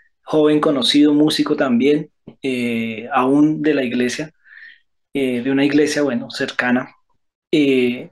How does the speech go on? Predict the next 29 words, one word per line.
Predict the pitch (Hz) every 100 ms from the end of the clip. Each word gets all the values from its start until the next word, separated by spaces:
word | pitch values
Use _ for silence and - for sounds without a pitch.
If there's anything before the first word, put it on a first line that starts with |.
| -
que | 147
decidió | 135 117 131 123 127
tomar | 139 170 156
la | 160
decisión | 160 147 - 131
de | 147 160
quitarse | 151 135 -
la | 160
vida | 147 131 139 156
y, | 139 120
bueno, | 131 - _ _
compartíamos | - 139 120 117 - - 147 156 156 139 -
de | 151
alguna | 127 123 143
manera | 156 135 131 160
y, | 170 127 - - - -
y, | 147
bueno, | 151 131 113 151
ante | 165 147 151
una | 165
situación | 180 156 135 143
de | 147
estas | 156 185 - - _
siempre | - 151 147 156 165
quedan | 170 156 156 160 170 208
como | - 170 120 117 - - - -
cuestionamientos, | - - 139 123 120 156 170 160 123
¿no? | 123 139
Preguntas, | - 123 123 156 151 139 123 - -